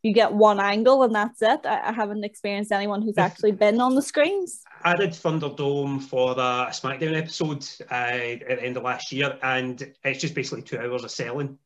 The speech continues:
Speaker 2: That is all it is.
Speaker 1: Yeah.
Speaker 2: You've got a vo-, you're basically watching what's going out on the television on your laptop. You've got a voice in your ear, uh, that's sell-, that's going, like, uh, "Sasha Banks is coming, you need to boo her.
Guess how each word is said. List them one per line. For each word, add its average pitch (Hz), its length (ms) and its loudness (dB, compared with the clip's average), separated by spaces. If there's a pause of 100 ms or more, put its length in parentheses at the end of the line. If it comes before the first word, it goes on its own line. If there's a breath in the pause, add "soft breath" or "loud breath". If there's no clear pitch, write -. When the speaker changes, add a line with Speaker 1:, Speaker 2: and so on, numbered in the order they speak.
(220)
Speaker 2:
That 120 240 -6
is 120 220 -8
all 131 300 -4
it 113 180 -6
is. 120 80 4
Speaker 1:
Yeah. 220 140 4 (300 soft breath)
Speaker 2:
You've 135 140 -6
got 135 140 0
a - 20 -8
vo-, 139 220 -2
you're 151 160 -2 (160)
basically 160 400 0
watching 131 340 -2
what's 127 140 -6
going 127 180 -6
out 127 140 -6
on 120 60 -14
the 117 60 -14
television 139 720 -2
on 131 180 -4
your 123 120 -6
laptop. 127 580 -4 (420)
You've 117 140 -12
got 120 160 -6
a - 20 -10
voice 127 300 0
in 123 140 -6
your 120 120 -8
ear, 117 220 -6 (260)
uh, 117 200 -4
that's 113 200 -8
sell-, 123 280 -8 (260)
that's 107 160 -8
going, 120 300 -10
like, 117 240 -10 (160)
uh, 113 120 -10
"Sasha 139 280 -6
Banks 113 260 -10
is - 80 -10
coming, 120 300 -8
you 117 80 -10
need 113 160 -14
to 123 100 -10
boo 120 260 -10
her. 127 320 -4